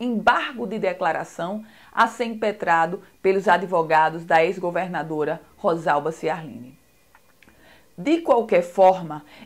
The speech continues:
enquanto o Tribunal Superior Eleitoral não julga esse outro recurso, a situação posta é que a ex-governadora Rosalba trabalha nos bastidores,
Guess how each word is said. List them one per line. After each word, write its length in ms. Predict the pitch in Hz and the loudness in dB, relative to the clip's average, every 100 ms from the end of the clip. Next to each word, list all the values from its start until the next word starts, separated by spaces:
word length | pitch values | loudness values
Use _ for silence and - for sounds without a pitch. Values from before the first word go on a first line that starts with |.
| - | -2
enquanto 600 | 269 269 - 294 349 403 | -2 -2 0 0 0 -4
o 40 | 311 | -8
Tribunal 560 | 277 240 247 240 302 | -6 -6 -2 0 0
Superior 540 | 330 320 320 262 247 240 | -4 -8 -4 -4 0 -2
Eleitoral 560 | 240 240 233 165 170 | -2 -2 2 4 2
não 220 | 196 226 | 0 -4
julga 420 | 208 190 175 165 - | -4 -4 -4 -6 -2
esse 360 | 247 269 - 214 | -2 -2 -2 2
outro 440 | 220 330 370 254 | 4 4 -2 -4
recurso, 640 | 214 156 - 208 208 - 151 _ _ - - | -4 -4 -4 -4 -4 -10 -18 _ _ -20 -4
a 160 | - 269 | 0 0
situação 600 | 294 - 277 285 247 214 | 0 -2 0 0 -4 -2
posta 600 | 220 202 208 - 156 - - - | 0 0 -2 -6 -14 -14 -20 -6
é 100 | 233 | -4
que 160 | 240 | 0
a 160 | 254 254 | 2 2
ex-governadora 840 | 285 254 240 226 226 202 190 190 | 0 0 0 2 0 0 0 -2
Rosalba 640 | 190 151 160 190 190 170 - _ _ | -2 -4 2 4 4 0 -12 _ _
trabalha 800 | - 196 208 170 165 170 185 190 - | 0 2 2 4 6 6 2 -4 -4
nos 220 | 202 208 | -6 -2
bastidores, 920 | 185 190 214 202 160 160 160 180 - | 2 2 -2 -10 -6 -4 -2 -4 -8